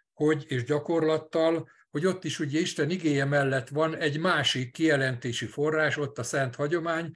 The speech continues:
itt pedig a, a különleges személyeknek, a mozgalom vezetőinek, ö, a, a beavatottaknak a, a kijelentései,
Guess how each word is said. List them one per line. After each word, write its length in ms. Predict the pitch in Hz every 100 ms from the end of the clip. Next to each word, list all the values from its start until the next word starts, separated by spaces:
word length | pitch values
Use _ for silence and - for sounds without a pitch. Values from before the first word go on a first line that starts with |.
| - - -
itt 220 | 180 170
pedig 440 | - 143 151 156 147
a, 400 | 151 135 131 -
a 180 | 131 123
különleges 760 | 185 165 139 131 131 131 123
személyeknek, 840 | - 156 147 139 131 127 135 135 - - _
a 80 | 113
mozgalom 560 | 139 147 139 135 123 117
vezetőinek, 1000 | 143 143 127 - 135 127 127 123 120 - _ _ _ _
ö, 420 | - - 117 117
a, 600 | 113 127 110 107 104 123 _
a 320 | - 117 101 110
beavatottaknak 1200 | 123 135 127 123 120 113 - 113 - 113 104 -
a, 440 | - 107 95 - - _ _ _ _ _
a 240 | - 85 -
kijelentései, 1200 | 160 156 147 135 127 131 120 - 123 117 117